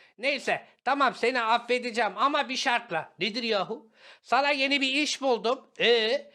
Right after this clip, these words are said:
Speaker 1: Bu işte çalışacaksın.
Speaker 2: Allah Allah.
Speaker 1: Yahu işte çalışmaya hazır mısın?
Speaker 2: Evet,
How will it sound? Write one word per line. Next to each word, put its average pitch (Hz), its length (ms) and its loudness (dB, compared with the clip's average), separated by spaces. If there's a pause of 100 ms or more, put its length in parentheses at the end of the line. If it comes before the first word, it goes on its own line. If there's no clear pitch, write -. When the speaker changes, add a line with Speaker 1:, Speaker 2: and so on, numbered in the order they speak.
(220)
Speaker 1:
Bu 320 160 -2
işte 294 380 -2
çalışacaksın. 254 840 -2 (160)
Speaker 2:
Allah 247 400 2
Allah. 160 840 -6 (540)
Speaker 1:
Yahu 226 340 0
işte 226 380 -2
çalışmaya 254 640 2
hazır 233 240 2
mısın? 302 600 -2
Speaker 2:
Evet, 196 380 0